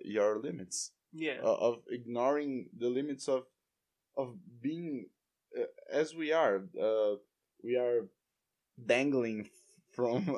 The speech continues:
Speaker 1: <laughs> from a, a perspective in a, uh,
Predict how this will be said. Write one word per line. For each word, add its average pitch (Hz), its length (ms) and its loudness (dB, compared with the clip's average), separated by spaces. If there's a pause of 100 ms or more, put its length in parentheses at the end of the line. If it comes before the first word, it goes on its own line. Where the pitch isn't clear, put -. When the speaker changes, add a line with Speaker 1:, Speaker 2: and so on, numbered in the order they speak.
(120)
Speaker 1:
<laughs> - 120 -16
from 120 180 0
a, 113 280 4 (360)
a 113 60 0
perspective 120 720 0
in 120 300 -6
a, 113 440 0 (440)
uh, 98 60 -4